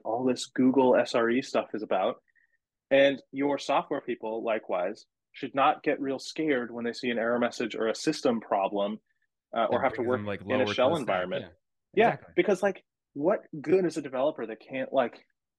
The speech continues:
Speaker 1: I don't know, like, make a Docker container in four lines? You know what I mean? It's like
Speaker 2: I'm, I'm a, I'm in agreement there, right? Like, it's, it's sad because we've, we have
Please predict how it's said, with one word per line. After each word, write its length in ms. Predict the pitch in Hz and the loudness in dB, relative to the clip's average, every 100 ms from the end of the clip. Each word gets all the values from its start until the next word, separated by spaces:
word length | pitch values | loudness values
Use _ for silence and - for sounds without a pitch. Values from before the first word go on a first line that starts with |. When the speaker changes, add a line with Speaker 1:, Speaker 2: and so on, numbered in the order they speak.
| _ | _
Speaker 1:
I 120 | 123 | -12
don't 160 | 147 143 | -10 -8
know, 280 | 135 135 - | -8 -8 -4
like, 180 | 135 123 - _ _ _ _ _ _ - | -4 -4 -8 _ _ _ _ _ _ -4
make 260 | 117 127 | 0 0
a 60 | - | 0
Docker 360 | 101 110 - 147 | -2 -2 0 -2
container 680 | - 139 156 156 160 151 - | -4 -6 -4 -4 -6 -8 -6
in 200 | 139 139 | -4 -2
four 200 | - 143 | 0 2
lines? 340 | 131 131 139 139 | 4 2 2 2
You 60 | |
know 80 | 131 | 4
what 60 | 147 | 6
I 20 | |
mean? 140 | 151 | 4
It's 120 | 143 - | 2 2
like 140 | 135 | 2
Speaker 2:
I'm, 180 | 139 165 | 2 0
I'm 200 | 127 180 | -2 0
a, 120 | 196 | 0
I'm 180 | - 160 | 0 0
in 80 | 190 | 0
agreement 380 | 165 160 151 82 | -2 -4 -6 -8
there, 240 | 85 82 - | -12 -14 -12
right? 200 | 117 113 | -10 -6
Like, 280 | 107 104 - | -6 -8 -8
it's, 440 | 123 127 - - - | -8 -8 -12 -18 -10
it's 200 | 135 - | -10 -8
sad 500 | - 117 139 196 202 - _ | -4 -2 -2 -4 -8 -16 _
because 640 | 131 127 127 117 110 110 - - _ _ _ _ _ - | -10 -6 -6 -4 -6 -10 -20 -20 _ _ _ _ _ -10
we've, 280 | 127 120 | -8 -6
we 120 | 107 123 | -8 -10
have 400 | 120 151 160 | -6 -6 -6